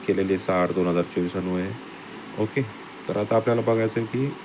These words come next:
पवित्र पोर्टलवर वेळोवेळी देण्यात आलेल्या सूचना, शैक्षणिक संस्थांसाठी मार्गदर्शक सूचना व स्टँडर्ड ऑपरेटिंग प्रोसिजर, अ, हे शिक्षक पदभरतीची कालमर्यादेत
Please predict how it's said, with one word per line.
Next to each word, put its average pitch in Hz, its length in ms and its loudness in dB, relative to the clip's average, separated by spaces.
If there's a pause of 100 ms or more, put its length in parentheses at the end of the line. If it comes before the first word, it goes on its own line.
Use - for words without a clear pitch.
(140)
पवित्र 123 280 2
पोर्टलवर 117 460 2
वेळोवेळी 113 520 4
देण्यात 107 280 4
आलेल्या 104 260 2
सूचना, 101 400 -2 (960)
शैक्षणिक 101 340 2
संस्थांसाठी 101 460 2
मार्गदर्शक 95 500 2
सूचना 101 360 -4
व 104 80 2
स्टँडर्ड 110 400 2
ऑपरेटिंग 101 400 2
प्रोसिजर, 90 440 0 (920)
अ, 92 380 -2
हे 101 340 6
शिक्षक - 440 -2
पदभरतीची 98 580 0
कालमर्यादेत 92 720 2